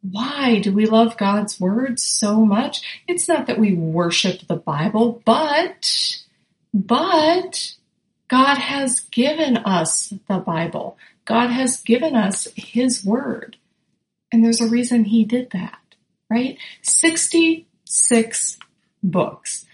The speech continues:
ladies, written over a period of approximately fifteen hundred to two thousand years, written by approximately forty human writers.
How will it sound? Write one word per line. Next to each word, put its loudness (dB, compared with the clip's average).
ladies, 0
written 2
over 4
a 4
period 4
of -2
approximately -4
fifteen -6
hundred 4
to -2
two -4
thousand -4
years, -8
written -6
by 0
approximately -2
forty 0
human 0
writers. -4